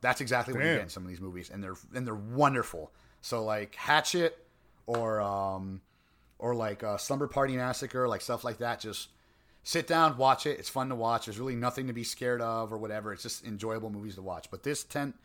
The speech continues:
Speaker 1: these ten movies here, great. Like, they'll definitely get you in the mood. They, they, they span all genres of sci-fi, of found footage, demonic possessions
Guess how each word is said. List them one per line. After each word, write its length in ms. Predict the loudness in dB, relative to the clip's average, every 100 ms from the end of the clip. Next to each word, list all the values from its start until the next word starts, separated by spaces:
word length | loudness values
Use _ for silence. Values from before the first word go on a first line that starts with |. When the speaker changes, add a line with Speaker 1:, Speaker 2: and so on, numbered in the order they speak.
| -20 -4
Speaker 1:
these 200 | -2 -2
ten 240 | 0 0
movies 300 | 2 0 0
here, 380 | 0 2 2 -2 _ _ _ _ -20 _ _ _ _ _ _ _ _ _ _ _ _ -4
great. 300 | 0 0 -2 -6
Like, 140 | -2
they'll 160 | 0 2
definitely 340 | 2 2 0
get 120 | -2
you 60 | -2
in 60 | -2
the 60 |
mood. 260 | -2 -4 -4
They, 160 | -6 -6
they, 260 | -6 -4 -4
they 200 | -4 -6
span 300 | -4 -4 0
all 160 | 2
genres 340 | 2 2 0 -2
of 60 |
sci-fi, 680 | 0 2 2 2 -2 -4 -4
of 180 | -6 -6
found 320 | -2 0 0
footage, 560 | -2 -2 -2 -6 -10 -16 -20 -20 _ -6
demonic 380 | 2 2 2
possessions 800 | -2 0 0 0 -6 -10 -14 -16